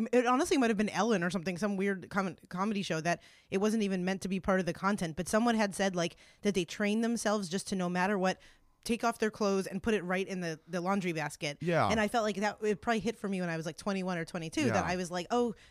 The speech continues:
Speaker 1: clothes don't go on the floor or the chair or anything." It's like, I
Speaker 2: Right.
Speaker 1: have to decide right in that minute what they do,
Speaker 2: Well,
Speaker 1: if they're
Speaker 2: that's what,
Speaker 1: dirty or
Speaker 2: I
Speaker 1: if they're
Speaker 2: mean,
Speaker 1: clean.
Speaker 2: she kinda broke down and was like, "I need to,"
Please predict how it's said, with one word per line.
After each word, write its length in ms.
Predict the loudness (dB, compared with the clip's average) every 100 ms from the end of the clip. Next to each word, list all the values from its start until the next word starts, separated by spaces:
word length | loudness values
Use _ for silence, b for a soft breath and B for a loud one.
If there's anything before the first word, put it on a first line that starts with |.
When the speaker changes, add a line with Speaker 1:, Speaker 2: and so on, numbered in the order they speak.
| b
Speaker 1:
clothes 240 | -2 0 2
don't 140 | 0
go 100 | 0
on 80 | -2
the 60 | -2
floor 400 | -2 0 0 0
or 60 | -2
the 80 |
chair 300 | -2 -2 -2 -2
or 20 |
anything." 360 | -4 -2 -4 0
It's 100 | 2
like, 100 | 4
I 40 |
Speaker 2:
Right. 80 | 4
Speaker 1:
have 160 | 0 -2
to 60 |
decide 300 | -6 -4 -4
right 220 | -2 -2 -2
in 100 | -4
that 140 | -4
minute 320 | -4 -4 -6
what 180 | -6 -6
they 100 | -6
do, 200 | -2 -2
Speaker 2:
Well, 100 | 2
Speaker 1:
if 60 | 2
they're 80 | 2
Speaker 2:
that's 120 | 2
what, 60 | 2
Speaker 1:
dirty 180 | 2 2
or 40 |
Speaker 2:
I 40 | -2
Speaker 1:
if 60 |
they're 80 | -2
Speaker 2:
mean, 40 | -2
Speaker 1:
clean. 180 | -4 -4
Speaker 2:
she 340 | -6 -6 -6
kinda 240 | -2 -2
broke 260 | 0 0 0
down 200 | 0 0
and 80 | 0
was 120 | -2
like, 220 | -6 -8 -8
"I 100 | -4
need 180 | -2 -2
to," 120 | -4